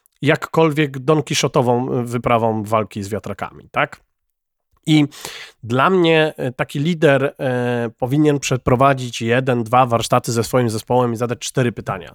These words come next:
Po pierwsze: „Kochani, to jest kontekst biznesowy naszej firmy. Zobaczcie, to jest misja, wizja, du, du, du, du, du, du.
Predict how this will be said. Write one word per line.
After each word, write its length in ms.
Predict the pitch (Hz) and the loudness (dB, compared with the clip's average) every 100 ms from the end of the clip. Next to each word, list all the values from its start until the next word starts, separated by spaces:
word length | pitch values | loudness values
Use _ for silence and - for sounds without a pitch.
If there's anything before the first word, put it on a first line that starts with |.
| _ | _
Po 100 | 143 | -10
pierwsze: 380 | 131 110 - - _ _ _ | -6 -6 -8 -16 _ _ _
„Kochani, 460 | - 151 143 101 - _ _ _ | -2 2 2 2 -8 _ _ _
to 120 | 190 | 2
jest 160 | 226 - | 2 2
kontekst 420 | 165 156 156 123 | 0 4 2 2
biznesowy 480 | 139 123 - 117 113 | -2 -4 -2 -2 0
naszej 260 | 107 107 | -2 -6
firmy. 260 | - 90 160 | -10 -8 -2
Zobaczcie, 420 | 185 120 - - | -2 -2 -6 -14
to 80 | 92 | -16
jest 120 | - | -8
misja, 380 | 127 123 - 104 | -6 -4 -4 -6
wizja, 400 | 117 117 110 107 | -6 -6 -6 -4
du, 260 | 113 98 101 | -4 -4 -6
du, 240 | 120 117 | -4 -4
du, 120 | 101 | -6
du, 180 | 92 110 | -8 -8
du, 160 | 95 95 | -8 -2
du. 180 | 170 | -2